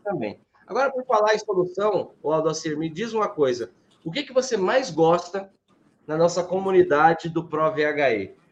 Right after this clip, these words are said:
O que que mais te chama a atenção? O que que mais te, Cê, assim,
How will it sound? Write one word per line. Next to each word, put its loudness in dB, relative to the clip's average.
O -20
que -6
que -14
mais -2
te -14
chama 2
a 2
atenção? 0
O 0
que -10
que -12
mais 0
te, -4
Cê, -6
assim, -4